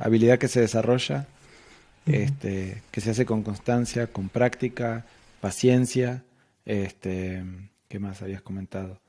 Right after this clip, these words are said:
Speaker 1: Eh, hacer lo de los mock interviews. Eh, no, no lo conozco car-, a, a Carlos López, pero sí, lo, lo,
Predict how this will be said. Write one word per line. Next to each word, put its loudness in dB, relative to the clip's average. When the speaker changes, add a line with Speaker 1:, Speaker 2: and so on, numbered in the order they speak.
Speaker 1:
Eh, -2
hacer -2
lo 8
de 8
los 4
mock -2
interviews. -2
Eh, 2
no, 0
no 6
lo 10
conozco 4
car-, 8
a, 4
a 0
Carlos 4
López, 4
pero 0
sí, 2
lo, 2
lo, 2